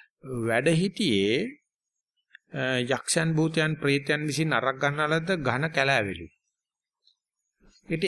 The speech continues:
එන්නේ කෙනෙක් ඒ කැලේට යන්නේ ජීවිත පරිත්‍යාගය. දන්නවා මේක ඇතුලේ පෙරේතයෝ ඉන්නවා, මේක ඇතුලේ යක්කෝ ඉන්නවා, මේක ඇතුලේ භූතයෝ ඉන්න නිසා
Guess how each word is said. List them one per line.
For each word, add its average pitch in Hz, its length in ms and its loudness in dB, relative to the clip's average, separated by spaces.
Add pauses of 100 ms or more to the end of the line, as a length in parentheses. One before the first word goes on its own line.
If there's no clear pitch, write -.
එන්නේ 202 400 4
කෙනෙක් 151 380 0 (180)
ඒ 156 160 -2
කැලේට 156 380 0
යන්නේ 165 560 2
ජීවිත 165 340 -2
පරිත්‍යාගය. 110 540 -6 (840)
දන්නවා 131 340 -2
මේක 139 200 -2
ඇතුලේ 151 280 -2
පෙරේතයෝ 135 460 0
ඉන්නවා, 135 160 -4
මේක 143 160 0
ඇතුලේ 139 280 -2
යක්කෝ 123 280 -2
ඉන්නවා, 120 200 -2
මේක 127 200 -4
ඇතුලේ 123 280 -4
භූතයෝ 139 320 0
ඉන්න 123 180 -2
නිසා 143 320 -2